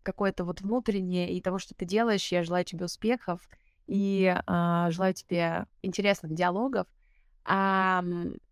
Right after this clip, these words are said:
ребятам и всем тем, кто нас слушают, я хочу пожелать вот,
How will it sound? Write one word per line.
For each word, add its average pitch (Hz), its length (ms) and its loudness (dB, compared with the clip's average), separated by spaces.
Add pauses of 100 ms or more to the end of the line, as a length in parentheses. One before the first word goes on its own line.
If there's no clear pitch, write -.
(260)
ребятам 202 880 2 (100)
и 185 260 2
всем 190 200 -6
тем, 214 180 0
кто 190 220 0
нас 185 160 0
слушают, 220 640 -2
я 208 180 2
хочу 202 680 -2 (720)
пожелать 208 560 2
вот, 185 260 2